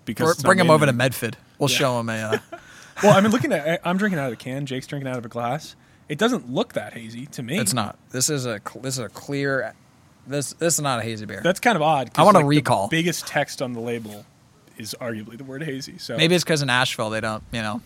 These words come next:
Speaker 2: they don't got those New England
Speaker 1: Yeah,
Speaker 2: I P As
Speaker 1: weed
Speaker 2: down
Speaker 1: isn't
Speaker 2: there.
Speaker 1: legal.
Speaker 2: <laughs>
Speaker 1: Um,
Speaker 2: Let, let's try the other one. What is it? The,
Speaker 1: oh, yeah.
Speaker 2: uh,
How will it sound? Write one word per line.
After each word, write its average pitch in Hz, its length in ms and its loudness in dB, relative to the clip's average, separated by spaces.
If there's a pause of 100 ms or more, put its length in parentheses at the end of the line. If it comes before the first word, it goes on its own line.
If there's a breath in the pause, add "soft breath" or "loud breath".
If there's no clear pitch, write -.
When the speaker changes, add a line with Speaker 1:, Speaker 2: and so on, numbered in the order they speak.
(720)
Speaker 2:
they 123 100 -4
don't 117 140 -2
got 117 240 -2
those 113 460 -6
New 120 160 -4
England 113 340 -6
Speaker 1:
Yeah, - 60 -4
Speaker 2:
I - 40 -4
P 120 40 -6
As 117 60 -6
Speaker 1:
weed 120 80 -4
Speaker 2:
down 113 80 -4
Speaker 1:
isn't - 140 -8
Speaker 2:
there. 107 60 -8
Speaker 1:
legal. 113 320 -6 (460 loud breath)
Speaker 2:
<laughs> - 60 -6 (400 loud breath)
Speaker 1:
Um, 127 520 2 (800 loud breath)
Speaker 2:
Let, 185 180 8
let's 175 160 4
try 202 160 6
the 185 100 4
other 143 140 4
one. 110 80 -6
What 135 140 2
is 156 100 0
it? 156 300 0
The, 135 80 0
Speaker 1:
oh, 135 80 6
yeah. 131 80 4
Speaker 2:
uh, 123 240 0